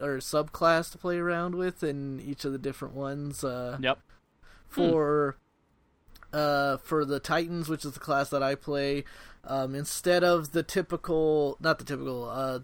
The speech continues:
Speaker 1: instead of, in the last one, I think the class was called Defender, uh, and it, it created a giant, like, purple bubble shield as its special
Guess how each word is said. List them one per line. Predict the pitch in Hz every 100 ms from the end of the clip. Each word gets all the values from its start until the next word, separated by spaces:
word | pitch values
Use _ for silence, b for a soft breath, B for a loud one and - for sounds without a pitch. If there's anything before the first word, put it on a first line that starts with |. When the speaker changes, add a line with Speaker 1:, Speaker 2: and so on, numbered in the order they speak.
| 143
Speaker 1:
instead | - 208
of, | 202 156 190
in | 185
the | 175
last | 202 214
one, | 226
I | 185
think | 175 214
the | - 160 147
class | 165 165 160
was | 147
called | 160 143
Defender, | 131 - 156 165 190 220 269 - b b b b b b
uh, | 156 143 135 135 131 127 - _ _ _ _ _ _
and | 147 147
it, | 139 123 - -
it | 139
created | - 160 156 147 127
a |
giant, | - 156 147 143 135
like, | 135 131 -
purple | 170 139
bubble | 123 143 160
shield | 160 - 175 170
as | 156 131
its | 135 -
special | - 147 - 170 156 151